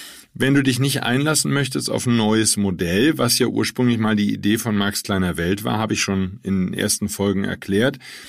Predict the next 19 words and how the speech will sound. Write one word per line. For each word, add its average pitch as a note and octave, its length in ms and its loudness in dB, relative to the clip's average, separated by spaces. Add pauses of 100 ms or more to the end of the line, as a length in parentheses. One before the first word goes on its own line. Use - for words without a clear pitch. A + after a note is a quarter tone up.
(240)
Hier D3+ 180 2
geht's D#3+ 240 0
nicht D3 220 0
um C3+ 100 0
die B2 140 2
Wahrheit. C3 440 0 (300)
Hier C3 320 2
geht C3 240 -6
es A#2+ 140 -2
um A2 180 2
Modelle F#2 480 2
der D#2 240 -6
Welt G#2 480 0
und C3+ 320 2
eben F#3+ 640 2
Max - 320 0
Kleine C#2 360 -6
Welt. C2+ 280 -12 (680)
So, F#2+ 380 0